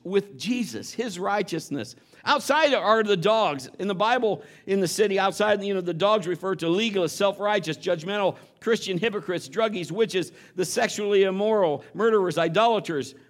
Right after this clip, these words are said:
and everyone who loves and practices falsehood, stuff that's not in the Bible.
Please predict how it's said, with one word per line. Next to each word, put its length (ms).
and 120
everyone 640
who 180
loves 300
and 100
practices 640
falsehood, 680
stuff 360
that's 220
not 240
in 40
the 80
Bible. 560